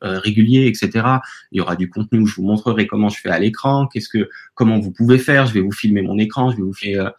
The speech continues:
les trucs que je mets en place, je vais, je vais tout vous montrer. Ok, je vais tout vous expliquer pas à pas, et ce sera vraiment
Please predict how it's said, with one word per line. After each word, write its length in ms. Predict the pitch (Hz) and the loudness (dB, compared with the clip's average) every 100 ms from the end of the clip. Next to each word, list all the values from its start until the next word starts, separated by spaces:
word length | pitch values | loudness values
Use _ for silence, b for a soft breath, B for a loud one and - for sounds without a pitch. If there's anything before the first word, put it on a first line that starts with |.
| b b | b b
les 120 | 110 107 | -4 0
trucs 200 | 113 110 | -2 0
que 120 | 104 | 0
je 100 | 104 | 2
mets 60 | |
en 120 | 101 104 | 0 2
place, 340 | 135 127 123 | 2 2 0
je 100 | 107 | -2
vais, 120 | 104 | -2
je 120 | - | 0
vais 60 | 107 | -2
tout 120 | 160 | 0
vous 80 | 143 | 2
montrer. 380 | 127 110 - _ _ _ _ _ _ _ - - | 2 0 -8 _ _ _ _ _ _ _ -18 -10
Ok, 140 | 104 147 | -2 0
je 120 | 147 | 2
vais 60 | 214 | 0
tout 120 | - | 0
vous 120 | 156 | 2
expliquer 400 | 127 123 120 104 | 2 2 -2 0
pas 240 | - 135 117 | 0 0 0
à 80 | 98 | -2
pas, 280 | 98 98 - B B B | 0 -2 -4 B B B
et 80 | 98 | 0
ce 100 | 120 | 0
sera 220 | - 123 | 2 0
vraiment 560 | 110 139 147 170 180 | 4 4 4 2 -4